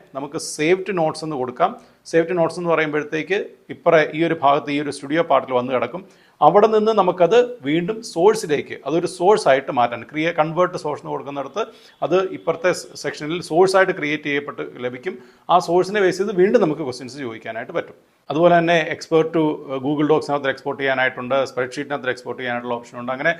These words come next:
ഒത്തിരിയേറെ ഓപ്ഷൻസ് ഇതിൽ നൽകിയിട്ടുണ്ട്. ഈ ഒരു ചാറ്റ് ഫെസിലിറ്റി ഉപയോഗിച്ച് സ്റ്റുഡൻസ് എന്നുള്ള രീതിയിൽ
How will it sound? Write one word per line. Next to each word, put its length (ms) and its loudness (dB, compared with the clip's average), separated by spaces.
ഒത്തിരിയേറെ 400 6
ഓപ്ഷൻസ് 300 -4
ഇതിൽ 140 -2
നൽകിയിട്ടുണ്ട്. 500 -6
ഈ 60 2
ഒരു 100 4
ചാറ്റ് 240 4
ഫെസിലിറ്റി 320 -6
ഉപയോഗിച്ച് 460 -2
സ്റ്റുഡൻസ് 340 -4
എന്നുള്ള 300 -4
രീതിയിൽ 280 -6